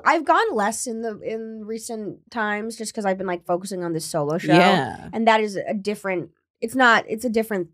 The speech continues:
Speaker 1: like, package. It's
Speaker 2: Yeah.
Speaker 1: like, I'm not, like, reworking a set over and over again. And it's like, obviously, I'm out here doing shows, I'm out here doing mics,
Speaker 2: Mm-hmm.
Speaker 1: but, like, I feel I have s-, done
Speaker 2: But you're
Speaker 1: less
Speaker 2: focused on,
Speaker 1: mics.
Speaker 2: yeah,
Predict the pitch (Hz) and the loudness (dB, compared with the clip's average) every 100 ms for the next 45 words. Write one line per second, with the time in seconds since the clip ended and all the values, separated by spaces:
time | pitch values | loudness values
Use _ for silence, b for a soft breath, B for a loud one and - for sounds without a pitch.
0 | _ - 175 - 147 151 131 131 247 403 | _ -2 -2 0 -2 -2 -4 6 8 8
1 | 427 B B B 202 214 202 196 190 180 | 6 B B B 0 2 4 4 4 2
2 | 160 _ _ 208 202 180 180 175 185 175 | -2 _ _ -6 0 4 4 2 -4 -6
3 | - 175 165 165 165 160 160 - 359 349 | 0 2 2 0 0 -4 -6 2 4 6
4 | 349 453 440 302 - 240 233 240 196 190 | 6 4 -2 0 2 4 4 2 0 0
5 | 185 180 180 180 170 165 165 165 165 - | 2 0 0 -2 -2 -2 -2 -4 -6 -8
6 | - 240 254 269 214 - 240 - 220 214 | 2 4 6 6 6 4 -2 2 2 2
7 | 190 180 180 - - 202 175 175 139 143 | 2 2 2 -4 -12 -4 -2 0 4 4
8 | 160 269 - 160 151 151 147 - 185 143 | 6 4 6 4 4 2 2 2 4 4